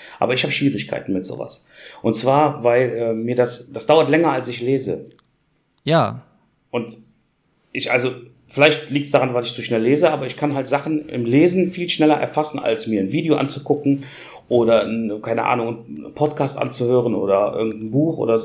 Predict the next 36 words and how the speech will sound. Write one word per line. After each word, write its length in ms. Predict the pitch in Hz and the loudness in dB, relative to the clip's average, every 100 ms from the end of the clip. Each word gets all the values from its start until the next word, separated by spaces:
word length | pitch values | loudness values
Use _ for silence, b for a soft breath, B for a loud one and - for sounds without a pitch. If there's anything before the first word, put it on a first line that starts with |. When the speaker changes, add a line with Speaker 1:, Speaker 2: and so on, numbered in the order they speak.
| - | -2
Speaker 1:
ne, 220 | 131 151 | 2 2
zu 180 | 147 113 | 2 4
hören. 560 | 131 143 190 214 - B B B B B | 6 6 4 -2 -10 B B B B B
Wenn 120 | 127 | 2
ich 140 | 127 | 4
lese, 560 | 131 165 180 190 185 - | 6 6 6 4 2 -4
verarbeitet 500 | - 139 147 143 127 | -4 2 4 2 0
mein 160 | 123 120 | -2 -2
Gehirn 200 | 123 135 | 0 0
das 120 | - | -2
viel, 220 | - 165 | -6 -8
viel 300 | 156 135 139 | -8 -6 -6
schneller. 460 | - 107 - - - _ _ _ _ | -6 -6 -6 -8 -16 _ _ _ _
So 100 | - - | -4 0
kann 140 | 139 | 0
ich 200 | 123 - | 0 -2
Dinge 340 | 127 170 208 - | 2 4 4 4
besser 360 | 165 160 170 | 2 2 4
lernen. 400 | 160 156 160 160 156 B B | 6 6 4 0 -2 B B
Manchmal 320 | 151 151 139 | 0 2 0
gibt's, 220 | 127 - | 0 -4
ist 120 | 127 | -8
es 120 | 113 | -6
gut, 180 | - 185 | -2 0
wenn 100 | 127 | 2
man 140 | 107 107 | 0 -2
Videos 320 | 156 180 180 | -2 -2 -4
gucken 280 | - - 156 | -8 -8 -4
kann, 280 | 165 190 | -2 -2
ne, 160 | 135 127 | -2 0
wenn 340 | 107 107 - - | -2 -4 -10 -6
gewisse 340 | 104 117 104 | -4 -2 0
Handgriffe 380 | 120 143 156 151 | 0 0 -2 0
gezeigt 400 | 147 143 143 139 | 0 2 -2 0
werden 220 | 139 131 | 0 2
müssen. 440 | 131 131 127 - | -2 -2 -6 -8